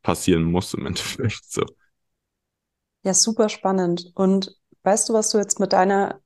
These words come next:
Speaker 2: ähm, persönlichen Geschichte im sportlichen Bereich unseren Hörern ermöglicht hast?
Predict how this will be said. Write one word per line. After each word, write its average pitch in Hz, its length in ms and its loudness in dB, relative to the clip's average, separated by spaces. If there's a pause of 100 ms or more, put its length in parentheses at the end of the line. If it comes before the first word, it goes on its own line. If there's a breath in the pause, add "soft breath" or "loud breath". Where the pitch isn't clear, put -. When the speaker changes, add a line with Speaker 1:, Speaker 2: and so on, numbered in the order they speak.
Speaker 2:
ähm, 180 400 -2
persönlichen 214 680 2
Geschichte 226 460 0
im 190 160 -2
sportlichen 196 520 -2
Bereich 190 360 0
unseren 185 260 -2
Hörern 185 260 2
ermöglicht 180 540 0
hast? - 340 -2